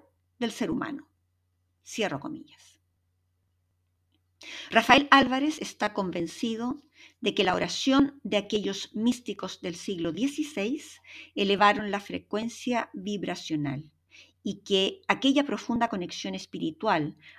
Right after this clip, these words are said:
a través del rezo influyó en los grandes cambios de la humanidad y abrieron paso hacia el renacimiento, que buscaba una nueva escala de valores para el individuo.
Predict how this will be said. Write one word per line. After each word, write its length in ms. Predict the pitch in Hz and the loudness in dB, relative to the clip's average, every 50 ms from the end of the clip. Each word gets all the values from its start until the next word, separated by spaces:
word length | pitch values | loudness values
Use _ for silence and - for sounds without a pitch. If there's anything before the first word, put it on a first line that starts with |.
| - - | -10 -6
a 100 | - 175 | -6 -4
través 340 | - 180 170 180 170 - - | -2 -2 -2 -2 -4 -4 -2
del 260 | 175 156 143 147 - | -2 -2 -2 -2 -4
rezo 760 | - 165 175 196 240 294 302 - - - 165 190 262 311 - - - - - _ - | -10 -8 -2 2 2 2 2 0 -4 -4 -2 0 -2 -2 -4 -8 -20 -20 -8 _ 6
influyó 520 | 233 233 226 - 233 220 196 214 240 - | 6 6 6 4 -2 0 2 4 2 4
en 120 | - 208 185 | 2 -2 -4
los 160 | 185 - - | -4 -4 -4
grandes 420 | 185 196 208 233 226 262 269 - | -2 -2 -2 -2 -2 -4 -4 -6
cambios 640 | - - 196 196 190 196 190 220 240 233 - - - - | -6 -4 -4 -4 -2 -2 -4 -4 -4 -4 -8 -10 -12 -10
de 140 | 180 190 | -8 -6
la 80 | 180 180 | -4 -2
humanidad 540 | 175 170 165 160 156 156 151 156 151 156 156 - - _ _ - - - - _ - | -2 0 2 2 2 2 2 0 -2 -4 -6 -10 -18 _ _ -20 -20 -20 -20 _ -4
y 140 | 156 175 190 | 0 0 2
abrieron 400 | 175 180 190 185 - 165 160 - | 2 2 0 0 0 0 0 4
paso 560 | - 226 269 - - - 302 320 311 - - _ _ _ _ _ - | 4 4 4 4 -2 -4 -4 -4 -4 -6 -16 _ _ _ _ _ -4
hacia 300 | 196 185 - - 190 185 | -4 -2 -2 -2 -2 0
el 140 | 175 - - | 0 -2 -4
renacimiento, 1080 | - - - 240 269 277 269 269 - - - 311 - - 311 311 277 - - - - - - _ _ _ _ _ _ _ _ _ _ _ - | -8 -2 2 6 6 6 6 6 2 0 0 2 2 4 4 2 0 -2 -6 -14 -20 -20 -20 _ _ _ _ _ _ _ _ _ _ _ -6
que 100 | - 160 | -6 -4
buscaba 540 | 147 - - - - 233 214 - - - - | -4 -4 0 8 10 10 10 10 8 2 -8
una 220 | - 165 165 156 151 | -6 -2 0 0 2
nueva 240 | 160 175 175 156 151 | 2 0 0 -2 -2
escala 400 | - - - - 269 269 277 277 | -6 -8 -2 0 0 2 2 0
de 100 | 269 254 | 0 0
valores 640 | 202 180 160 160 175 175 190 196 202 - - - _ _ - | 0 0 0 0 -2 -4 -4 -6 -10 -12 -18 -20 _ _ -4
para 200 | - 185 175 180 | -4 -2 -2 -2
el 80 | 165 | -2
individuo. 640 | 160 156 156 147 143 131 139 139 139 139 139 147 - | 0 0 0 0 0 0 -2 -2 -4 -4 -8 -10 -12